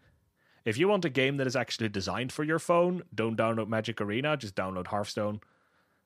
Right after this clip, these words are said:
Um, I don't know, I just cannot get myself to care.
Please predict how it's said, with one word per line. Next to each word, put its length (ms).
Um, 600
I 60
don't 120
know, 60
I 140
just 240
cannot 300
get 120
myself 360
to 80
care. 340